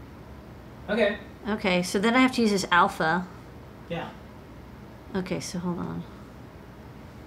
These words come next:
Speaker 2: Uh, so let's just, let's just do simple math.
Speaker 1: Can't, can't you do, uh, uh, import a O S and, like, figure out what
Speaker 2: Yeah,
Speaker 1: this
Speaker 2: I'm,
Speaker 1: is?
Speaker 2: but yeah, but this is complicated. It's, it's not like a qwerty keyboard.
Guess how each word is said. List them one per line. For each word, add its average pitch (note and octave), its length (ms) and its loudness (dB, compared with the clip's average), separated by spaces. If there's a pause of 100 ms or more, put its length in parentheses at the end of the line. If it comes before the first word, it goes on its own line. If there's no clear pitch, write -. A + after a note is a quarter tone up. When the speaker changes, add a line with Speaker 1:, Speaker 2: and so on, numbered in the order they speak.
(400)
Speaker 2:
Uh, F3 420 0
so - 260 -2
let's F#3 120 0
just, A3+ 260 -6
let's G3 200 0
just G3+ 120 0
do F#3+ 100 2
simple F#3 480 4
math. D3 360 0 (680)
Speaker 1:
Can't, F#3+ 260 0
can't F#3+ 220 0
you F#3+ 120 0
do, F#3 540 4
uh, E3 220 -4 (180)
uh, D3+ 320 -4
import F3 320 2
a E3+ 140 0
O D#3 180 0
S E3 260 -2
and, D#3 200 -4
like, D3+ 160 -6
figure D3+ 200 -6
out C#3+ 80 -4
what C3+ 100 -6 (180)
Speaker 2:
Yeah, C4+ 320 12
Speaker 1:
this G3 100 4
Speaker 2:
I'm, A#3+ 160 10
Speaker 1:
is? G3+ 160 6
Speaker 2:
but G3+ 160 8
yeah, C#4 220 12
but A3+ 60 10
this A3+ 140 10
is A3 60 6
complicated. C4 520 10
It's, G3 120 4
it's G#3+ 160 4
not C#4 80 10
like C4+ 120 6
a G3+ 40 0
qwerty A#3 320 8
keyboard. D#3+ 460 6